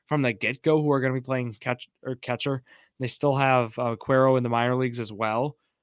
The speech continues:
who's also, is a top hundred prospect. So there's, there's a lot of flexibility at catcher. And Contreras is obviously the guy down the road, but it's just interesting to see how this, this shaked up and how the Brewers are, are gonna operate. And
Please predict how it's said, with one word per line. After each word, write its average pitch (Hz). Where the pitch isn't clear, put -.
who's 131
also, 123
is 127
a 117
top 117
hundred 113
prospect. 120
So 131
there's, 117
there's 127
a 120
lot 120
of 180
flexibility 120
at 104
catcher. 127
And 127
Contreras 123
is 120
obviously 117
the 110
guy 110
down 110
the 107
road, 113
but 104
it's 139
just 143
interesting 131
to 117
see 127
how 117
this, -
this 117
shaked 120
up 120
and 98
how 135
the 127
Brewers 123
are, 110
are 131
gonna 120
operate. 110
And 98